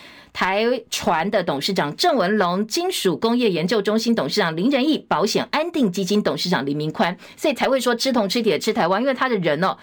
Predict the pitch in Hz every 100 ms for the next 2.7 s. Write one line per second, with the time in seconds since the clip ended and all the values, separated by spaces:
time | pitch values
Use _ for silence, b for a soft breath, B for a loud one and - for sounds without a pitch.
0 | B B - 370 339 311 311 302 302 285
1 | 277 262 233 269 240 233 247 214 180 208
2 | 165 185 214 196 190 190 190